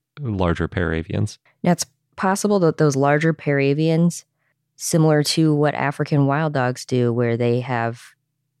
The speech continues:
Speaker 2: you know, there's fewer of them around 'cause they're in competition with these other large carnivores. Maybe the giant paravians traveled long distances to avoid kleptoparasitism, meaning they avoided the competition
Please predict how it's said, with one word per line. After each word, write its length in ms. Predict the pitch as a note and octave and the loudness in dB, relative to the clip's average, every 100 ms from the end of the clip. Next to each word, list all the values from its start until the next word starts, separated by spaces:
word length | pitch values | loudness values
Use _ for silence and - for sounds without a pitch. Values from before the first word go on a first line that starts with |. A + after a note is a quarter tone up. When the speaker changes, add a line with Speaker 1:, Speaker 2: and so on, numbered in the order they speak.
| _ _ - | _ _ -6
Speaker 2:
you 140 | B2+ | -4
know, 100 | A#2 | -2
there's 180 | A#2 A#2 | -2 -2
fewer 260 | - D3 B2+ | -2 -2 0
of 80 | B2 | 0
them 160 | B2+ A#2+ | -2 -2
around 380 | B2 B2 B2 | -2 0 -2
'cause 180 | B2 A#2+ | -2 -4
they're 140 | A#2 A2+ | -4 -4
in 120 | A#2 | -4
competition 640 | B2 A#2 A#2 - C3 A#2+ | -4 -6 -4 -4 -2 0
with 160 | A#2+ - | -2 -2
these 160 | A#2+ A#2 | -4 -4
other 240 | B2 A#2+ | -2 -2
large 400 | A#2 A2+ A2+ - | -2 -2 -4 -8
carnivores. 560 | - C#3+ C#3+ B2+ A#2+ - _ - - - | -4 -2 0 0 -4 -4 _ -20 -8 0
Maybe 340 | D3+ D3 D#3+ | 2 4 2
the 140 | D3 | 2
giant 440 | C#3 C#3+ C3 D3 C#3 | 0 0 0 0 -2
paravians 680 | - C#3 C#3 C#3+ C#3 B2+ - | -4 -2 0 0 0 0 -4
traveled 580 | - C#3 C3 B2 A#2 - | -2 -2 0 -2 -4 -6
long 340 | C3 C3 B2 B2 | -4 0 0 -2
distances 800 | E3+ - D3 C#3 A2+ A2+ B2+ - _ _ _ - | -2 -2 0 0 0 0 -2 -6 _ _ _ -6
to 300 | - D3 A#2+ - _ _ | -2 0 -2 -6 _ _
avoid 680 | C#3+ C3 C#3 C3+ C3 B2+ B2 - _ _ - - F3 - | -4 0 0 2 2 2 0 -6 _ _ -10 -2 0 2
kleptoparasitism, 960 | D3+ - E3+ D#3 - C3 B2+ - C3 E3 - _ - | 2 2 2 2 0 -2 -2 -2 -4 -6 -14 _ -4
meaning 420 | C3+ C3+ B2 A#2+ A#2 | 2 4 6 4 2
they 160 | B2+ A#2+ | 2 2
avoided 520 | B2+ B2+ B2+ B2+ A#2 | 2 2 4 2 0
the 80 | B2+ | -2
competition 920 | - A#2 B2+ - B2+ B2 A#2 A2+ | -2 -2 -2 -2 -2 0 0 0